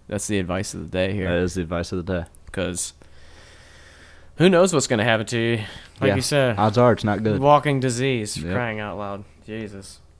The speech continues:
Speaker 1: I can't stand that any of them are, well, and how, they're,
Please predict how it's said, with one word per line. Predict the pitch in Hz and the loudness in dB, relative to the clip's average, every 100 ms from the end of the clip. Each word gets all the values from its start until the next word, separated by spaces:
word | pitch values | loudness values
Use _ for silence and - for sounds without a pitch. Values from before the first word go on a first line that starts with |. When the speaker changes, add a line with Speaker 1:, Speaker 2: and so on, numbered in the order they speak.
| - - - | -20 -20 -12
Speaker 1:
I | 117 123 | -8 -6
can't | 117 98 | -4 -4
stand | - 107 98 | -4 -4 -4
that | 87 | -6
any | 98 110 | -6 -6
of | 95 | -4
them | 95 | -6
are, | 104 | -8
well, | - 160 | -4 -2
and | 160 156 | 0 0
how, | 180 | 0
they're, | 180 185 190 | 0 -2 -2